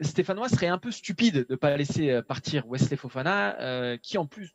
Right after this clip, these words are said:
de mon point de vue en tout cas, euh, pour regarder beaucoup de matchs de l'A S Saint-Étienne, est, dégage moins de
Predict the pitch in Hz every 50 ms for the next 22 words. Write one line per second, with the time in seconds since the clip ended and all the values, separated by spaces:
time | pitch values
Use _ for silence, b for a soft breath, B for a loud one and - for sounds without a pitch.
0 | _ - 135 143 180 240 254 - 226 202 185 170 165 180 175 156 147 - 147 -
1 | 175 180 190 185 180 - - 117 120 117 117 117 _ _ 151 123 127 127 135 131
2 | 135 135 139 139 - 151 147 147 139 127 127 120 - 139 139 127 143 - 214 220
3 | 208 185 165 160 156 b b b b b b b b _ _ _ _ - - -
4 | - _ _ _ _ _ _ _ _ _ _ _ 156 160 190 196 214 196 165 180
5 | 190 220 226 240 226 190 185 175 165 160